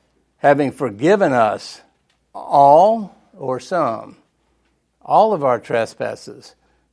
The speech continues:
by canceling the record of debt that stood against us with its legal demands.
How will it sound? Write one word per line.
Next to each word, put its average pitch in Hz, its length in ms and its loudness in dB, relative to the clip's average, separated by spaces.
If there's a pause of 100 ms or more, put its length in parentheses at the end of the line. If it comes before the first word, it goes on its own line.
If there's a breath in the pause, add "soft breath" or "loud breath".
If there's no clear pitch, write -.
by 117 160 -2
canceling 175 760 -8
the 131 120 -8
record 135 400 -6
of 110 160 -10
debt 127 380 -4 (640)
that 117 180 -10
stood 147 300 -4
against 139 460 -6
us 123 340 -8
with 113 200 -12
its 110 200 -14
legal 131 320 -6
demands. 120 720 -12